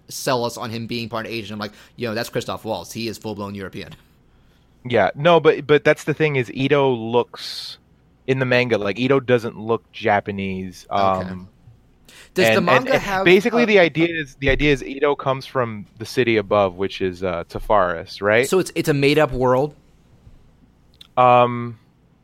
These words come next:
Speaker 2: yeah, it's a fictional world, but it's set, like, in our distant future.
Speaker 1: That helps.
Speaker 2: Uh,
Speaker 1: That still helps.
Speaker 2: that,
Speaker 1: If you,
Speaker 2: yeah.
Speaker 1: if it's, if you're saying it's not set in Asia, then I think that does help. Um,
Speaker 2: No, it's not set in Asia. Actually, Battle Angel Alita is set in what would be Minnesota.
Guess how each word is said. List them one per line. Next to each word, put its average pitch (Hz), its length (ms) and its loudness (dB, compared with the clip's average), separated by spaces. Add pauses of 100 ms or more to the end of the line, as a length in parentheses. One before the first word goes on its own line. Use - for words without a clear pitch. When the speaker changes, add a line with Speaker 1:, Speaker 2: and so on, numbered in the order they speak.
(440)
Speaker 2:
yeah, 196 220 6
it's 127 120 0
a 139 40 -12
fictional 160 420 -2
world, 139 400 4
but 127 160 2
it's 120 160 -4
set, 113 300 0
like, 113 180 -2
in 110 140 -6
our 104 100 -2
distant 101 380 -6
future. - 420 -10 (320)
Speaker 1:
That 180 140 -4
helps. 110 360 4
Speaker 2:
Uh, - 40 -8 (100)
Speaker 1:
That 139 80 -4
still 165 180 -2
helps. 104 260 -4
Speaker 2:
that, 143 220 4
Speaker 1:
If 147 60 -6
you, 151 80 -8 (160)
Speaker 2:
yeah. 110 140 4
Speaker 1:
if 143 80 -4
it's, 151 100 -16
if 170 60 -12
you're 151 100 -6
saying 170 160 0
it's 135 100 -8
not 143 160 -2
set 139 240 -2
in 131 60 -12
Asia, 127 320 -2
then 113 100 -6
I 113 80 -4
think 123 200 -8
that 113 120 -6
does 107 160 -6
help. 92 320 -8 (540)
Um, 107 220 2
Speaker 2:
No, 214 100 8
it's 92 140 -2
not 160 180 2
set 160 180 2
in 139 60 -2
Asia. 123 360 2
Actually, 139 480 2
Battle 135 320 2
Angel 139 320 -2
Alita 123 480 2 (140)
is 113 140 -2
set - 320 2
in 117 200 -4
what 110 200 0
would 117 160 -2
be 117 120 0
Minnesota. 110 600 -2